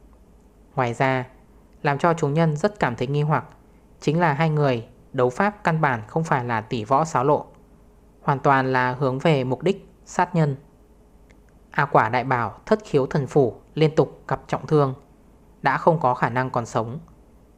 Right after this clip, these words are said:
giãy giụa lật người. Một bên ho ra máu, một bên hướng Trường Sinh dữ tợn cười lạnh. Trường Sinh nâng lên hai tay, hờ hững kiểm tra,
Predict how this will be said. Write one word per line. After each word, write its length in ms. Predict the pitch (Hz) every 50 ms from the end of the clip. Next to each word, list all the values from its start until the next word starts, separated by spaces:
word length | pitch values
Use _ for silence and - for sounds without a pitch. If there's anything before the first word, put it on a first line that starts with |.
| - _ -
giãy 240 | 139 139 147 143
giụa 240 | 147 - 180 139 127
lật 180 | 127 131 117 -
người. 380 | 123 123 127 123 117 113 110 - - - - - - - - - - _ - - - - _ - - -
Một 160 | 139 131 -
bên 240 | - 151 151 147 147 -
ho 160 | - 151 143
ra 140 | - 147 139
máu, 400 | 135 127 117 117 117 139 190 - - - _ - _ -
một 180 | 147 127 -
bên 300 | 143 139 143 139 131 131 131 -
hướng 240 | - 143 127 123 143
Trường 200 | - - 139 123
Sinh 340 | - - 156 139 139 135 135 139
dữ 200 | - - 156 165 160
tợn 160 | - 175 156 - -
cười 140 | - 147 123
lạnh. 160 | 117 120 120 - - - - - - - - - - - - - - - - - - _ _ - _ - -
Trường 160 | - 151 135
Sinh 260 | - - 160 156 156
nâng 180 | 156 156 156 151
lên 160 | 156 151 143
hai 140 | 139 151 143
tay, 340 | - 147 143 143 139 131 - - - - - - - -
hờ 200 | - 156 143 127
hững 180 | 135 151 180
kiểm 200 | 190 - 147 113
tra, 300 | - - 143 135 131 127